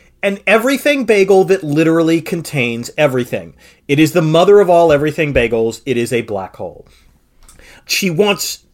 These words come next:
the everything bagel to swallow her up. Evelyn decides that the way to stop Jobu is to become as powerful as her. So she accesses as many universes as she can while battling Jobu's minions.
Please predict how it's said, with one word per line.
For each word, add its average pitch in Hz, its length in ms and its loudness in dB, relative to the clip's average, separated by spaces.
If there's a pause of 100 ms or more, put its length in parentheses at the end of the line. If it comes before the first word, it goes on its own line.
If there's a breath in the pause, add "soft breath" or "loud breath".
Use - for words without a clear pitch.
the 151 120 -2
everything 139 260 0
bagel 120 300 0
to 139 160 -8
swallow 101 420 -6
her 98 220 -12
up. - 160 -20 (1000 loud breath)
Evelyn 349 260 2
decides 233 420 0
that 185 140 -2
the 170 120 -6
way 214 220 4
to 294 60 -4
stop 214 300 -2
Jobu 160 440 0
is 143 100 -4
to 151 80 -10
become 151 260 -6
as 143 100 -10
powerful 269 600 -2
as 95 120 -12
her. - 200 -16 (200)
So 190 200 0
she 208 220 -6
accesses 226 540 -2
as 160 140 -10
many 233 300 -4
universes 202 480 -6
as 165 80 -10
she 185 140 -12
can 123 600 -8
while 135 280 0
battling 131 480 -2
Jobu's 101 380 -8
minions. 98 460 -12